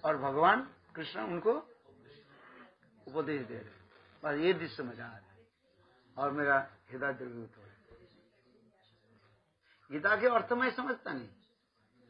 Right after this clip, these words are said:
शब्दार्थ नहीं जानती, हैं? मुझे पता नहीं क्या है।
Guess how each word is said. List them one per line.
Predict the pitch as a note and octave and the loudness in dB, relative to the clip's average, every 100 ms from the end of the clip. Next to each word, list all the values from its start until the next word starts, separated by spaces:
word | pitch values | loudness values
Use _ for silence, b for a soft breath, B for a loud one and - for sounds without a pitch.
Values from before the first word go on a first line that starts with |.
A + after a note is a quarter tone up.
| _ _ _ _ - | _ _ _ _ -18
शब्दार्थ | C3+ C3+ G3+ A3 - | -2 6 6 6 0
नहीं | G#3+ D#3+ D#3 | 0 0 -2
जानती, | C3 A#2 - _ _ _ _ _ _ _ _ _ _ _ _ - G2+ A#2 | -4 -10 -20 _ _ _ _ _ _ _ _ _ _ _ _ -20 -20 -12
हैं? | C3+ F3+ E3 - - - _ _ _ _ - - | -10 -10 -16 -20 -20 -20 _ _ _ _ -14 -6
मुझे | G3 | -4
पता | F#3+ F3+ | -4 -4
नहीं | A3 F3+ A#2 | -6 -6 -8
क्या | B2 | -12
है। | F#2 | -12